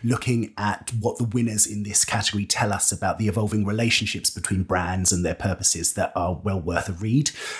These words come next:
Um, but what it always seems to come down to is that without,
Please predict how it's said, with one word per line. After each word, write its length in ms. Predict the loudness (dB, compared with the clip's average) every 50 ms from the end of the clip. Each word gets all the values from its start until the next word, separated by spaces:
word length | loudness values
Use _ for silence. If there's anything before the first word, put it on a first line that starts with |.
| -12 -14 -8 -4
Um, 300 | -2 0 2 2 0 0 -4 -14 -6 2
but 220 | 2 2 2 2 -2 0
what 240 | 2 2 2 2 0
it 180 | -4 -4 -4 -2 -2
always 440 | 2 2 4 4 4 2 2 2 2
seems 280 | 0 0 0 0 -2
to 80 | -4 -4
come 220 | -4 -2 -2 -2
down 280 | 0 2 2 2 2 2
to 260 | 0 0 -2 -4 -8
is 200 | -6 -2 -2 0
that 260 | 0 0 -2 -2 -6
without, 500 | -6 -4 -2 0 0 2 2 0 -2 -6